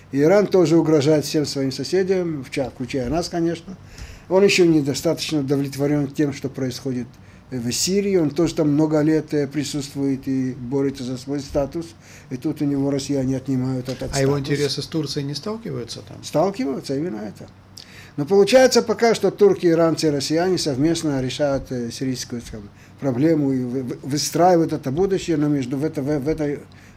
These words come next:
Speaker 1: в этой тройке есть очень много, э, разногласий. Я не знаю, чем это кончится. Я, я считаю, что они еще тоже пока не знают. Но
Speaker 2: То есть лебедь, рак да щука.
Speaker 1: Да. Но, как говорится, оставайтесь с нами, будет интересно. Ну, а мы, мы здесь, э, как говорится,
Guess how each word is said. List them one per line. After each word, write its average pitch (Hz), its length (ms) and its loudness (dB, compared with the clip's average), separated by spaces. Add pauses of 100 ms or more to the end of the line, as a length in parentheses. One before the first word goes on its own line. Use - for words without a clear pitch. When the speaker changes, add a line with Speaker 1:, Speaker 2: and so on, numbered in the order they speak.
Speaker 1:
в - 20 2
этой 165 240 2
тройке 165 420 2
есть 143 360 -2
очень 139 240 -4
много, 127 400 0 (500)
э, 127 180 -4
разногласий. 147 720 2
Я 151 100 4
не 139 120 0
знаю, 143 240 -2
чем 139 200 -4
это 131 140 -4
кончится. 165 420 -2
Я, 139 320 0
я 143 200 -2
считаю, 143 340 -6
что 143 140 -8
они 139 100 0
еще 135 160 -4 (160)
тоже 120 240 -6
пока - 180 -12
не 127 120 -4
знают. 175 400 -6
Но 143 120 -4
Speaker 2:
То 135 60 -4
есть - 160 -8
лебедь, 151 280 -2
рак 135 200 -2
да 135 120 -4
щука. 117 360 -10
Speaker 1:
Да. 113 220 -6 (400)
Но, 151 260 2
как 160 160 -4
говорится, 156 720 -2
оставайтесь 156 500 0
с - 40 -6
нами, 160 180 2
будет 147 260 -2
интересно. 123 600 -4 (1120)
Ну, 139 220 0
а 165 120 2
мы, 233 400 4
мы 208 180 4
здесь, 196 360 2
э, 190 160 2
как 175 160 -4
говорится, 160 680 -2